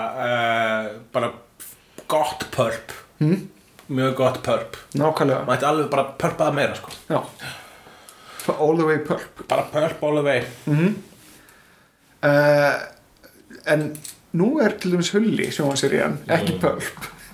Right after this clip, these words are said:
Speaker 1: Nei, hvað er
Speaker 2: Ég er að vera að uppiskroppa með, skilurðu,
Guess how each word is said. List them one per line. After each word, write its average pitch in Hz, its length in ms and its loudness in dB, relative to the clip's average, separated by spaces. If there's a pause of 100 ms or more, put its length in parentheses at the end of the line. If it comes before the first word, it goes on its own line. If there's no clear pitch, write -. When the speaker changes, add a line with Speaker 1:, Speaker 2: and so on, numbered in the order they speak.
(500)
Speaker 1:
Nei, 123 280 -2
hvað 165 240 0
er - 40 -4
Speaker 2:
Ég 165 80 -2
er 190 80 2
að 214 60 0
vera 196 100 0
að 185 100 0
uppiskroppa 190 480 -2
með, 180 320 0
skilurðu, 147 760 0